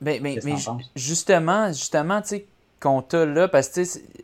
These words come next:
Speaker 1: c'est, un huit cents mètres, j'imagine, c'est différent d'une course d'endurance. Tu sais, j'en ai couru un dans ma vie, fait que je peux pas trop parler.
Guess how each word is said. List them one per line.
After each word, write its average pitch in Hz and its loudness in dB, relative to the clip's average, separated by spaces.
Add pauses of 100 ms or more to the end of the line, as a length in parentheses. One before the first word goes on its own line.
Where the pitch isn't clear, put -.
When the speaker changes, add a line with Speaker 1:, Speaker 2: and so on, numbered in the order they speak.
(200)
Speaker 1:
c'est, - -12
un 135 0
huit 135 -2
cents 170 4
mètres, 196 0
j'imagine, 151 0
c'est 165 -6
différent 139 0
d'une 151 -6
course 147 -4
d'endurance. 135 -2
Tu - -18
sais, 160 -4
j'en 143 0
ai 143 -4
couru 143 -6
un 139 0
dans 135 0
ma 123 0
vie, 120 -10
fait 139 -8
que 127 -6
je - -18
peux 127 -8
pas 135 -4
trop 143 -8
parler. 131 0